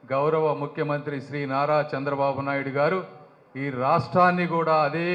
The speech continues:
విధంగా ఒక సేఫ్గా ఈ రాష్ట్రాన్ని ప్రతి ఒక్కరూ బాగుండే విధంగా గమ్యానికి తీసుకువెళ్ళేటువంటి ప్రయత్నం నిరంతరం చేస్తూ ఉన్నారు. అయితే మీరందరూ అడగొచ్చు,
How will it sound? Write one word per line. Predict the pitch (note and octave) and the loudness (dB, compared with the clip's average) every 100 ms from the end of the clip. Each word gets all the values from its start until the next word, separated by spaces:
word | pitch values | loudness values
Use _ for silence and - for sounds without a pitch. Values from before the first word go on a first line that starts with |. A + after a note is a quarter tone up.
| E3+ | -2
విధంగా | D#3+ D#3+ D#3 F3 G#3+ G#3 - - - _ - _ _ _ - C3+ | -2 -2 0 2 2 -2 -12 -20 -20 _ -20 _ _ _ -6 -4
ఒక | D3 D#3+ C#3+ - - | 2 2 2 -4 -6
సేఫ్గా | F3+ G#3+ A#3 A3+ G3+ G3 F3+ | 2 6 6 4 2 2 2
ఈ | E3 | 0
రాష్ట్రాన్ని | E3 E3+ F#3 F3 E3+ E3+ E3 | 0 0 2 2 2 -2 0
ప్రతి | D3+ D#3 D#3+ | -2 0 2
ఒక్కరూ | D#3 F3+ E3+ D#3+ | 2 2 0 2
బాగుండే | D3+ D#3 D#3+ D#3 D3+ | 4 4 2 2 0
విధంగా | D3+ D3+ D#3 D3+ D3 - - - _ - | 0 0 0 0 -2 -16 -20 -20 _ -4
గమ్యానికి | D3 D#3 D#3+ D3+ D3 | -2 0 -2 -2 -4
తీసుకువెళ్ళేటువంటి | D3 C#3+ D3+ C#3+ C#3+ C#3 C#3+ C#3 - | -8 -6 -4 -2 -2 -4 -6 -6 -4
ప్రయత్నం | C#3 C#3 - C#3+ C3 | -4 -4 -4 -4 -2
నిరంతరం | C3 C3+ C#3 C3+ B2+ | -6 -6 -6 -4 -6
చేస్తూ | B2+ C#3 C3 | -4 -2 0
ఉన్నారు. | B2 B2 G#2+ - - - _ _ _ _ | 0 -4 -4 -14 -20 -20 _ _ _ _
అయితే | C#3+ D#3+ F3 E3+ | -8 -4 -4 -2
మీరందరూ | E3 E3+ F3 F3+ E3 | 0 0 2 4 4
అడగొచ్చు, | E3 F3 F3 D#3 | 4 2 2 0